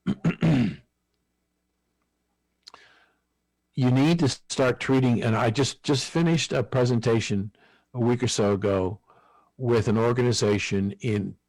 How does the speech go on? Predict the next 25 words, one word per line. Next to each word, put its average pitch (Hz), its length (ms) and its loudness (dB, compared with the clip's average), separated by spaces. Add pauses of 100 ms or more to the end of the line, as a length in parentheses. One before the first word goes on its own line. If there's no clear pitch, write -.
(160)
in 107 160 -4
Pittsburgh 101 680 -4 (100)
called 101 500 -2
Marines 113 840 0 (460)
for - 260 -2
Life. 92 460 -2 (1700)
Marines 131 480 2
for - 160 -2
Life, 110 400 0
you 120 220 -4
can 127 220 0
be 127 240 2
a 120 40 4
Marine, 110 580 0
but 101 220 -4
you 110 80 -2
can 107 220 -4
only 151 400 0
join 117 560 0
Marines 110 500 0
for 107 160 -4
Life 101 440 -2
if 95 160 -8
you've 107 260 -2
actually 120 640 -2